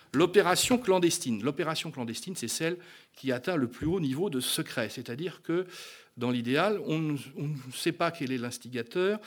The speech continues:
et, euh, surtout, l'agent qui réalise le, l'opération ne sait pas pour qui il travaille. Alors là, en fait, c'est une opération en trois mille dix-sept, quand, euh, Gollum ressort de, euh, Mordor.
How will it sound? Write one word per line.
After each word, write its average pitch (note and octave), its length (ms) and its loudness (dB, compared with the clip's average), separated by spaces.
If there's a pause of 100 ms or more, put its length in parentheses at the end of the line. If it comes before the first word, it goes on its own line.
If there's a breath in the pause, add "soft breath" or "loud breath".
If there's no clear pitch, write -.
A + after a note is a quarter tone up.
(300 loud breath)
et, D3 260 2
euh, C3 160 2
surtout, A3 560 -6 (340)
l'agent D3+ 440 -2
qui B2+ 220 -16
réalise C3 720 -4 (400 loud breath)
le, A2+ 220 2
l'opération B2+ 640 -2
ne C#3 80 2
sait C3+ 180 0
pas F#3+ 160 -2
pour C#3 160 -4
qui - 140 -10
il C#3 80 -4
travaille. A#2 400 -2 (420 loud breath)
Alors B2+ 220 4
là, E3+ 180 10
en B2+ 60 6
fait, E3 220 0
c'est C3 180 -4
une C3 80 2
opération C3 640 0 (340 loud breath)
en A#2 120 -2
trois D#3+ 160 0
mille D3+ 200 -2
dix-sept, C3 640 -2 (100)
quand, B2+ 320 -2
euh, G2 400 -4
Gollum B2+ 520 2 (260 loud breath)
ressort B2 640 0 (340 loud breath)
de, A#2+ 400 0
euh, G#2 300 -4
Mordor. D3 720 -2